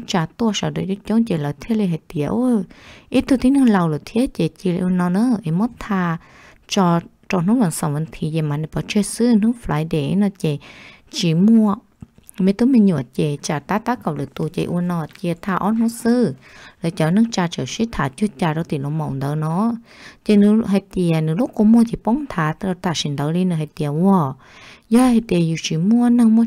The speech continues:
trà là chỉ, chỉ mua cứ mất thì mua mấy tôi mình nhựa chè chè thầu yếu tua chè chè yếu trong đi nó sân thả lộ nó có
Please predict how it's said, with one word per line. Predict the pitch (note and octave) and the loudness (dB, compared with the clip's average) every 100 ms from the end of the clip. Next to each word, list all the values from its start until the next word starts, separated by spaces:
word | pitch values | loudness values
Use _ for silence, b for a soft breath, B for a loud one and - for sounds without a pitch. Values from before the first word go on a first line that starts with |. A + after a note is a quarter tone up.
| A#3 | 0
trà | - F#3 E3 | -2 0 0
là | D#3 D3 | -2 -6
chỉ, | - E3+ F3 | -4 -2 -2
chỉ | F3 D#3+ | -4 -2
mua | F#3 A#3 | 0 -2
cứ | - | -4
mất | D3+ G#3 A3+ | -4 -4 0
thì | A3 | 2
mua | G#3+ A3 | 4 4
mấy | G3+ F3 | 2 0
tôi | G#3+ | 2
mình | A#3 G3+ | 4 2
nhựa | D#3+ C3+ | -2 -6
chè | - D3+ D3+ | -4 -4 -4
chè | - F3+ D#3+ B B B B - | -2 -2 -2 B B B B -4
thầu | E3+ | -2
yếu | C#3+ D3+ | 0 -2
tua | - A3+ A3 | 0 2 2
chè | D#3+ D3+ | 0 -2
chè | - | -2
yếu | E3 D3+ | -2 -2
trong | E3+ E3+ | 0 0
đi | |
nó | E3+ E3 | 0 -2
sân | - A3 | 0 2
thả | A#3 G#3+ | 2 2
lộ | F3+ E3 C#3 C3+ | 0 -2 -4 -6
nó | D3+ | -6
có | - | -6